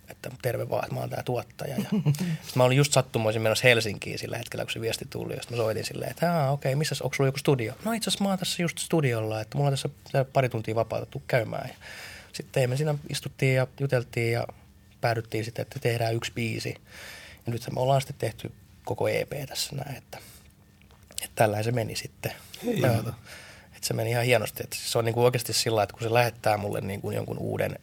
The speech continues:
Speaker 1: mitä se on niinku, mä tässä vähän tehnyt tällaista näin.
Speaker 2: Mm.
Speaker 1: Niin se, se on niinku mulle, se mä kuuntelen, mä oon sillä, että, äh, mun on pakko ruveta heti niinku
Speaker 2: Joo.
Speaker 1: kirjoittaa. Et se on niinku, se jotenkin, se, se tekee niinku semmoista, mikä niinku vaan osuu muuhun niinku ihan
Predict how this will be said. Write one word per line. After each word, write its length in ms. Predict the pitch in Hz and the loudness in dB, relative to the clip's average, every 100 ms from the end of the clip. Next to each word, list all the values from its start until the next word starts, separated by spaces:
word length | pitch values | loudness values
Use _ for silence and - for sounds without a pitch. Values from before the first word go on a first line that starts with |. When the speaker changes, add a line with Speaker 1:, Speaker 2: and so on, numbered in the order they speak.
| - | -14
Speaker 1:
mitä 140 | - | -12
se 80 | - | -8
on 80 | 107 | -6
niinku, 160 | - - | -8 -14
mä 100 | - | -2
tässä 280 | 185 - 131 | 0 2 0
vähän 160 | 127 120 - | 0 -2 -4
tehnyt 240 | 117 104 | -4 -4
tällaista 380 | - 104 - - 123 | -6 -6 -8 -6 0
näin. 160 | 127 | 2
Speaker 2:
Mm. 100 | 117 104 - - - - - | 2 -2 -12 -16 -18 -20 -6
Speaker 1:
Niin 100 | 131 | 0
se, 60 | 139 | 4
se 80 | |
on 60 | 151 | 6
niinku 140 | 143 | 6
mulle, 200 | 143 139 | 6 4
se 80 | 127 | 4
mä 60 | 135 | 4
kuuntelen, 280 | 151 131 127 | 6 6 6
mä 60 | |
oon 60 | 127 | 4
sillä, 120 | 123 | 0
että, 120 | - - | -4 -6
äh, 80 | - - - - - - - - - | -6 -10 -20 -20 -20 -20 -20 -18 0
mun 140 | 151 | 4
on 80 | 147 | 6
pakko 240 | 160 151 135 | 4 2 4
ruveta 160 | 117 | 4
heti 260 | 117 123 117 | 4 4 2
niinku 220 | 104 107 - | -4 -2 8
Speaker 2:
Joo. 100 | 151 | 10
Speaker 1:
kirjoittaa. 260 | 120 98 107 | 10 6 -2
Et 60 | |
se 100 | - | 0
on 100 | 139 | 0
niinku, 240 | 135 131 139 | 0 -2 -4
se 120 | - | 0
jotenkin, 320 | 139 139 139 | 0 0 -2
se, 100 | - - | -4 -8
se 140 | - 139 | -6 0
tekee 260 | 143 185 | 2 4
niinku 180 | 170 139 | 4 2
semmoista, 440 | 135 131 113 - 113 | 4 4 2 -2 -2
mikä 240 | 107 107 | 0 -2
niinku 200 | 107 107 110 | -2 -6 -2
vaan 180 | 101 | 0
osuu 280 | 107 107 107 | 0 -2 -4
muuhun 340 | 104 110 120 - | -2 -2 -4 -8
niinku 240 | - - - - | -12 -14 -18 -8
ihan 300 | 117 110 131 | -6 -6 -8